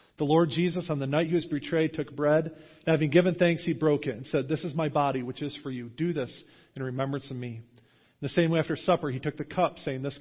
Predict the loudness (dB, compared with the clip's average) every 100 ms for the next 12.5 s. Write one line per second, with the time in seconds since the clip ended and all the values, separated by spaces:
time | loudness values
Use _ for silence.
0 | 0 0 -2 -8 -8 -8 -4 -4 -4 -8
1 | -10 -8 -8 -8 -10 -12 -20 _ _ _
2 | -4 0 0 0 0 -4 -4 -6 -8 -12
3 | -4 -4 -2 -4 -6 -12 -12 -10 -6 -6
4 | -8 -12 -14 -12 -14 -20 _ _ _ _
5 | _ _ _ 0 2 0 -2 -2 -2 -2
6 | -6 -6 -6 -4 -8 -16 -10 -8 -6 -8
7 | -6 -10 -8 -8 -8 -10 -14 -12 -6 -6
8 | -4 -6 -8 -10 -8 -8 -8 _ _ -18
9 | -14 -12 -12 -14 -20 -18 -20 -20 _ -14
10 | -14 -18 -20 -20 _ -20 -20 -12 -2 0
11 | 2 2 0 -2 -4 -6 -8 -6 -6 -4
12 | 0 0 2 0 -2